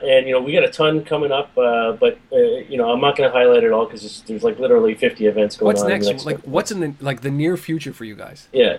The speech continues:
Speaker 1: the big thing is, is, I mean, we have an event, uh, event in Amsterdam coming up at the end of the month on the twenty-ninth, but, uh, the big thing is, is our newest chapter, the L B M A, is expanding again. We have a new chapter in Dallas,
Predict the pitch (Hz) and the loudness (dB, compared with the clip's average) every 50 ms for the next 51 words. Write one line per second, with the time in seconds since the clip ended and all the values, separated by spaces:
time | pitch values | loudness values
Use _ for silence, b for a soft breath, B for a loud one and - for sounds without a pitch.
0 | - - - - 185 208 220 - - 175 156 147 143 135 131 127 120 127 123 127 | -6 -8 0 2 4 4 4 4 2 2 2 4 2 2 2 0 -4 -6 -8 -6
1 | 127 127 127 123 135 - 139 135 131 127 127 131 139 - - - _ - 123 123 | -6 -4 0 2 4 4 4 2 0 -2 0 -2 -4 -4 -8 -10 _ 0 0 2
2 | 120 110 110 110 107 117 117 117 113 110 - 120 117 113 110 107 - 117 107 107 | 2 2 0 -2 -2 -2 -4 -4 -4 -6 -6 -6 -4 -4 -4 -4 -4 -4 -2 0
3 | 107 107 107 - - 107 107 107 107 101 101 104 104 107 - 107 101 98 - - | 0 -2 -2 -4 -4 -2 0 0 0 0 0 0 -2 -2 -2 -4 -4 -4 -6 -4
4 | 117 107 101 98 101 101 98 98 - - 107 104 - - - 110 104 101 101 107 | -4 -2 -2 -2 -2 -2 -2 -4 -2 2 2 2 2 2 2 2 4 4 4 4
5 | 110 147 156 156 - 131 123 120 113 107 107 107 107 117 110 110 113 123 139 107 | 2 2 2 2 2 2 2 2 0 0 -2 -2 2 4 4 4 4 4 4 4
6 | 104 104 - - 127 110 110 107 - 113 107 107 107 107 110 113 113 107 117 113 | 4 4 2 0 0 2 2 0 -2 -2 -2 0 0 -2 -2 -2 -4 -4 -4 -6
7 | 110 110 110 107 107 113 113 101 104 104 101 98 - - - - - - - 113 | -4 -2 0 0 0 0 -2 -4 -4 -4 -6 -6 -8 -12 -16 -18 -10 -6 -6 -6
8 | - - - 131 131 131 127 120 110 113 110 107 110 107 101 104 110 123 120 - | -4 0 2 2 2 2 0 0 0 0 2 2 4 2 2 2 0 -4 0 0
9 | 123 110 107 107 - 110 107 107 - 110 104 98 98 110 110 113 113 113 110 107 | 2 2 2 0 0 0 0 0 0 -2 -2 0 2 2 4 4 2 2 0 -2
10 | - - - - | -4 -8 -14 -16